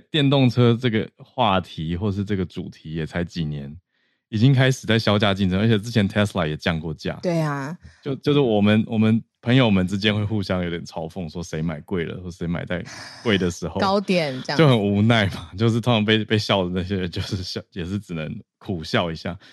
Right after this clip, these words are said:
Speaker 1: 可是我就想说，
Speaker 2: 嗯。
Speaker 1: 电动车已经开始降价了，是代表这个市场有那么成熟吗？
Speaker 2: 嗯。
Speaker 1: 其实我会有点担心的。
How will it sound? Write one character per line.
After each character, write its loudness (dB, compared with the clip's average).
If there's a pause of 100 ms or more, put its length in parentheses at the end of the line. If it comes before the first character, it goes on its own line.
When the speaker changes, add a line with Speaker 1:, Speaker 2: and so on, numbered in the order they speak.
(160)
Speaker 1:
可 -2
是 6
我 8
就 6
想 2
说， -2
Speaker 2:
嗯。 -8
Speaker 1:
电 2
动 6
车 2
已 0
经 2
开 2
始 0
降 0
价 -2
了， -8
是 -8
代 2
表 -8 (420)
这 -6
个 -4
市 0
场 -2 (420)
有 -4
那 4
么 6
成 2
熟 -4
吗？ -6 (280)
Speaker 2:
嗯。 10
Speaker 1:
其 6
实 2
我 2
会 4
有 4
点 2
担 -4
心 -10
的。 -14